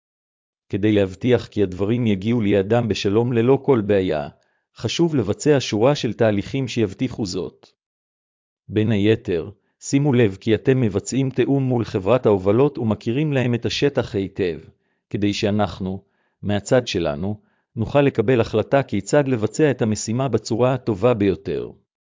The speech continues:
זאת, כדי להבטיח כי אותו מרים מסע יעשה את עבודתו נאמנה. מנוף הרמה בפתח תקווה משתנה מפעם לפעם.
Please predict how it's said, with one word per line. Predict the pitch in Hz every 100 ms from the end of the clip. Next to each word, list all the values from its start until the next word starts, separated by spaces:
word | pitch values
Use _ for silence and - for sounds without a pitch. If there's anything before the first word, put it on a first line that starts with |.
| _ _ _ _ _ _ _
זאת, | 98 101 131 139 -
כדי | - 101 101
להבטיח | 98 90 - 120 101
כי | - 107
אותו | 101 120
מרים | 107 101 117 120 113
מסע | - 123
יעשה | 117 104 - 139
את | 135 120
עבודתו | 101 101 104 117 104
נאמנה. | 95 82 82 76 62 - _ _ _ _ _ _ _ _ _ _ -
מנוף | 95 131 156
הרמה | 110 98 95 120
בפתח | 95 - 104 - 110 -
תקווה | 98 - 104 123
משתנה | 135 107 - 113 127 139
מפעם | 120 - 127 107 98
לפעם. | 92 - 73 69